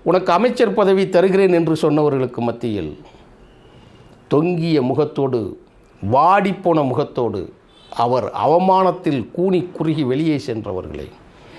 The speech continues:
எள்ளி நகையாடியவர்களை, அன்றைக்கு என் வி நடராஜனுக்கு கொடுக்கப்பட்டது அந்த பதவி. தேர்தலில் அவர் கொள்கைக்காரராக வலம் வந்து இருந்தாலும்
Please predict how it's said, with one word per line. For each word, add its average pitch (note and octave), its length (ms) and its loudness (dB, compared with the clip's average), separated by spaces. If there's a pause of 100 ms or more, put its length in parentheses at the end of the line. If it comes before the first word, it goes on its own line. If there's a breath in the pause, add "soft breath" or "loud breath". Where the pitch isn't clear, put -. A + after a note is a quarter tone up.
(140)
எள்ளி A#3+ 580 4
நகையாடியவர்களை, G3 1040 4 (680 loud breath)
அன்றைக்கு C#3 760 -2
என் E3+ 200 0
வி F3+ 40 0
நடராஜனுக்கு D#3+ 840 0
கொடுக்கப்பட்டது B2+ 720 -4
அந்த A2 220 -2
பதவி. G2 440 -6 (1000 loud breath)
தேர்தலில் C#3+ 680 2
அவர் A#2+ 320 0
கொள்கைக்காரராக D3+ 960 0
வலம் D3 240 0
வந்து C3 280 -2
இருந்தாலும் B2 640 0